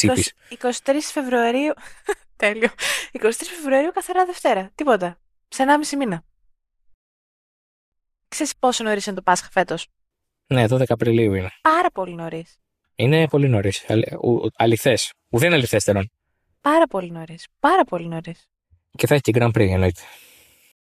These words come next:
Speaker 1: Μπαχρέιν. Λοιπόν, να είστε όλοι καλά. Τα λέμε λίγαν συντόμως.
Speaker 2: Ε, συγγνώμη, τουλάχιστον δεν είναι κάποια τραγική ώρα. Δεν είναι πάλι μεσάνυχτα, με τα μεσονύχτια προβολή.
Speaker 1: Θα φάμε και μετά θα δούμε και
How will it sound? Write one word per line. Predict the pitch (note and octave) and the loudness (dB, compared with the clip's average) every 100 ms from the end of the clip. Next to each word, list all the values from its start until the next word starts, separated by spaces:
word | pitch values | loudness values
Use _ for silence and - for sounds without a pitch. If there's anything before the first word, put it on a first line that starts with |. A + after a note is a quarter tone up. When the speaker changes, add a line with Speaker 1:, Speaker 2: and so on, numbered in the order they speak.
| _ _ _ - | _ _ _ 0
Speaker 1:
Μπαχρέιν. | G#2+ G#2+ F#2 - _ _ _ _ _ _ _ _ _ _ | 2 4 2 0 _ _ _ _ _ _ _ _ _ _
Λοιπόν, | - D#3+ E3 A#2 A#2 _ _ | 0 2 4 2 0 _ _
να | F#3+ C3+ | -2 0
είστε | D3+ | 2
όλοι | F3 | 0
καλά. | D#3+ C3 C3+ F3+ F#3+ _ | 0 2 2 0 -4 _
Τα | C3+ | -2
λέμε | C#3+ D#3 D3+ D3 C#3 C3+ B2+ | 0 2 2 2 2 0 0
λίγαν | D3 C3 | 0 0
συντόμως. | A2+ A2+ A#2+ E3+ - - | 0 2 2 2 -2 -8
Speaker 2:
Ε, | |
συγγνώμη, | - C4 C#4 B3 B3 | -12 -8 -6 -6 -4
τουλάχιστον | B3+ C4+ D4 D#4 | 0 0 -2 -4
δεν | D4 D4+ | -2 -2
είναι | D#4 D#4 D4+ D4+ D4 C#4+ _ _ - | -2 -2 -2 0 -2 -6 _ _ -2
κάποια | C4 C4+ - | 0 0 -4
τραγική | C4 B3+ A#3+ - B3+ | -6 -4 -6 -4 -2
ώρα. | A3+ F3+ | 0 -2
Δεν | F3 G3 | -4 -4
είναι | G3 | -2
πάλι | F#3+ F3+ F3+ F3 F3 E3+ E3+ E3+ F3 F#3 - | 0 0 0 -2 -2 -4 -8 -12 -20 -20 -14
μεσάνυχτα, | G3 - F#3 F3+ - G3+ | -8 0 0 0 -8 -8
με | G3+ | -2
τα | G#3 | 0
μεσονύχτια | G3 G3 F#3+ F#3 - F3 F3 F3+ | 0 -2 -6 -6 -4 -2 -2 -2
προβολή. | F3+ F3+ E3+ F3 A3+ _ - - - _ _ _ _ _ _ _ | 0 2 0 -2 -6 _ -20 -20 -20 _ _ _ _ _ _ _
Speaker 1:
Θα | G#2+ | -4
φάμε | F#2+ A#2+ C#3 G3+ A3+ A3 | -2 0 2 2 2 0
και | E3+ | 0
μετά | C3 B2+ D#3 | 0 0 0
θα | C#3 | 2
δούμε | C#3 C3+ | 0 0
και | B2+ | 0